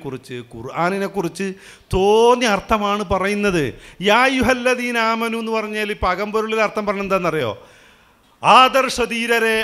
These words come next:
ആദർശവാദികളെ എന്നാണ്. നോക്കൂ, അയ്യുഹല്ലദീന ആമനുവിൻ്റെ അർത്ഥമായി പറയുന്നത്. ഇങ്ങനെ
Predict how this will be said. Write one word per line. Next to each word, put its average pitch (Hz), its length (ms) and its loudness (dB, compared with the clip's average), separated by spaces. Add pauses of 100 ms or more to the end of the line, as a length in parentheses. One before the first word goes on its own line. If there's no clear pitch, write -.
(200)
ആദർശവാദികളെ 220 1000 4
എന്നാണ്. 180 260 -2 (880)
നോക്കൂ, 202 240 -6 (480)
അയ്യുഹല്ലദീന 214 580 -2 (140)
ആമനുവിൻ്റെ 214 360 0
അർത്ഥമായി 220 380 -2
പറയുന്നത്. 190 420 -4 (720)
ഇങ്ങനെ 285 240 -2